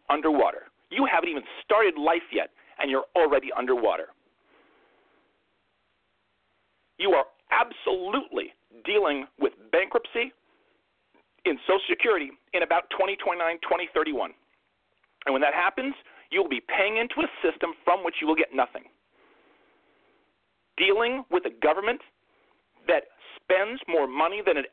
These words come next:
ever takes in as far back until the Bush administration. You are dealing with a nation that's been nothing but at war since you came of age to start remembering politics.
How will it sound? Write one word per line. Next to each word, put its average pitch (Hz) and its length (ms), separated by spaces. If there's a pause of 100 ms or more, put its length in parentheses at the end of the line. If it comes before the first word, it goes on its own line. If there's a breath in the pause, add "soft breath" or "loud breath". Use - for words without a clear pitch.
ever - 180
takes - 340 (140)
in 151 240 (880)
as 170 160 (280)
far 247 240
back 143 320 (680)
until 175 320
the 196 80 (140)
Bush 220 200
administration. 120 640 (1900)
You 196 140
are 160 120 (160)
dealing 233 480 (220)
with 190 160
a 180 40
nation 160 640 (220)
that's 175 200
been 160 280
nothing 233 360
but 185 120
at 165 120
war 147 520 (400)
since 262 160 (120)
you 247 380 (260)
came 254 200
of 151 80 (180)
age 254 400 (2000 soft breath)
to 190 120
start - 220
remembering 143 400
politics. - 520